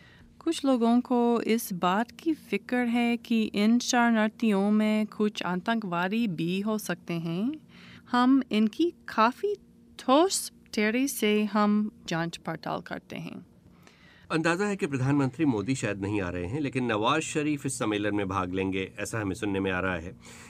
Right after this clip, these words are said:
Speaker 2: क्या विदेश मंत्री जॉन केरी या राष्ट्रपति ओबामा के साथ उनकी कोई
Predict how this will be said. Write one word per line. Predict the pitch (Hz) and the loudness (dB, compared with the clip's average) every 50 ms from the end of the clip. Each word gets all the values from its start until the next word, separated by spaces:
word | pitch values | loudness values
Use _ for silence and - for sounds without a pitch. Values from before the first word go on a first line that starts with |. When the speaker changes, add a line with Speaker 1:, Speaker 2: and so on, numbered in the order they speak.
| - - - | -16 -4 0
Speaker 2:
क्या | 160 160 | 2 2
विदेश | 143 131 120 107 139 165 165 - 156 | 2 2 0 0 0 -2 -2 0 0
मंत्री | 156 160 156 147 147 147 160 160 160 | 2 2 2 2 2 4 4 4 4
जॉन | 139 107 110 123 123 135 143 143 | 2 0 0 0 2 4 2 2
केरी | 131 123 139 131 131 131 135 135 135 131 135 131 123 | 2 0 -2 0 0 2 2 4 4 4 2 2 2
या | 117 | 2
राष्ट्रपति | 113 120 120 - - 117 123 120 - 127 | 0 0 -2 -4 -6 -6 -6 -4 -2 -2
ओबामा | 123 110 110 110 120 131 | 0 0 2 2 2 0
के | 127 131 123 | 0 -2 -6
साथ | - - 131 123 123 120 - 117 | -4 -2 0 0 0 -2 -4 -4
उनकी | 123 123 107 - - 123 | -6 -6 -4 -4 -4 -6
कोई | - - 127 123 120 120 120 113 | -4 -4 -2 0 0 0 -2 -4